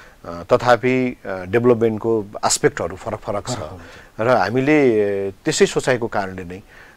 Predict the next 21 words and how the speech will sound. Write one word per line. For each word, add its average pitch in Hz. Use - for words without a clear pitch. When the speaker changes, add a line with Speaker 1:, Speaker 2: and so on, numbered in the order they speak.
Speaker 1:
अ, 104
जस्तो 117
अहिले 120
भर्खरै 117
मात्रै 110
हाम्रो, 104
अ, 87
केही, 160
केही 156
साथीहरूलाई 117
हामीले, 110
अ, 95
मनोपरामर्श 131
सेवाको 110
लागि 95
हामी 95
तालिमको 110
लागि 90
पठाएका 87
छौँ। -
अब 135